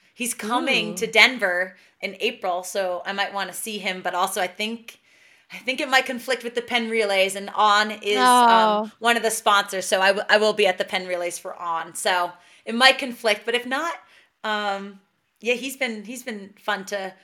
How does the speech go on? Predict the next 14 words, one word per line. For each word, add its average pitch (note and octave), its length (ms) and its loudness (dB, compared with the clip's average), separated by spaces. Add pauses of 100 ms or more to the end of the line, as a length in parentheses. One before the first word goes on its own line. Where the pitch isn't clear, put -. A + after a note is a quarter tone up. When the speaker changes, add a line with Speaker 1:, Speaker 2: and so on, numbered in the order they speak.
(160)
Speaker 1:
be G3+ 140 -10
following. F#3 540 -2
He's A3+ 180 -6
a G#3+ 40 0
newer F3 380 -4
artist, E3 420 -6
but F3 220 0 (320)
yeah, A#3+ 160 8
I - 20 10
like F3+ 180 6
Speaker 2:
Okay. - 20 -4
Speaker 1:
finding, D4 340 0
like, G#3+ 220 4
n-, G3+ 180 -10